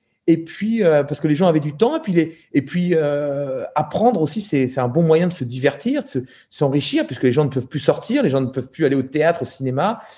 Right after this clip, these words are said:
Donc, bah, apprendre une langue, apprendre un instrument de musique, ça, ça permet de, de sortir un petit peu de son,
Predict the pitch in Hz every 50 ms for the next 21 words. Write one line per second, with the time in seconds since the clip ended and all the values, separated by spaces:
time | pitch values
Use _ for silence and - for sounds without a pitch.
0 | - - _ - 120 139 147 156 143 135 123 123 127 143 139 - - 156 151 147
1 | 139 139 139 143 147 170 190 208 202 190 202 196 - - _ - - 131 - -
2 | - 160 151 143 147 165 160 156 - 165 156 151 151 151 151 143 135 160 208 233
3 | - - 147 117 110 - - - - 139 139 147 165 170 139 123 117 113 120 123
4 | 117 - 165 - - - 175 156 135 127 127 139 127 170 185 180 - - 135